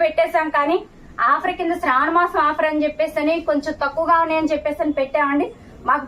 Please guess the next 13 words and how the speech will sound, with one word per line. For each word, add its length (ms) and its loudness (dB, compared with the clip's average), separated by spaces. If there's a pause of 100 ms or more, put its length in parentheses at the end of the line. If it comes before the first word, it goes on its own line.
పడిన 340 2
రేటు 240 2
కంటే 280 2
కూడా 140 4 (180)
తక్కువగానే 560 2
పెట్టేస్తున్నాం 680 -2
మేము. 140 0 (100)
ఈ 120 -10
కలర్ 300 2
చూడండి 340 0 (480)
ఎంత 160 0 (100)
బాగుందో 360 4 (100)
చూడండి. 280 0